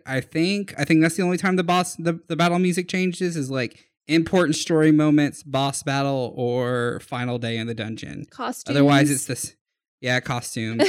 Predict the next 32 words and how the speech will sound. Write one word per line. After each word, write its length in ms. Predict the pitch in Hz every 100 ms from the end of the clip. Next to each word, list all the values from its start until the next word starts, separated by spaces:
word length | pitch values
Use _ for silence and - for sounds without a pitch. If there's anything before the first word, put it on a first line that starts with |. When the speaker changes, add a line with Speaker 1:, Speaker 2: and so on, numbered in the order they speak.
| 359
Speaker 2:
<laughs> 140 | 339 -
Speaker 1:
Yeah. 300 | 269 254 - - _ 320 - _ _ _ -
Speaker 2:
Um, 380 | 214 208 190 190
Speaker 1:
That's 120 | 160
about 220 | 110 107
it. 180 | 85 82 _ _ _ _ _ _ _ _ _ _ 208
Speaker 2:
yeah, 300 | 190 185 196
so 360 | - 190 185 -
it's 220 | 247 302
a 280 | 302 254 214
ten 260 | 214 190
out 140 | 180 175
of 80 |
ten 180 | 180 190
on 100 | 180
my, 280 | 170 175 170 _ 196
my 180 | 180
list. 220 | 180 180 -
I 100 | 202
try 180 | 220 226
not 180 | 220
to 80 | 220
be 140 | 226 208
biased 500 | 175 170 180 190 196
about 240 | 190 190
this 180 | 196 -
'cause 180 | 196 196
I 120 | 180
love 320 | 180 175 175
Persona, 640 | 190 185 160 185 196 208 - _ _ _ _ _ _
but 340 | 190 180 170 -
it's 720 | - 190 180 - - -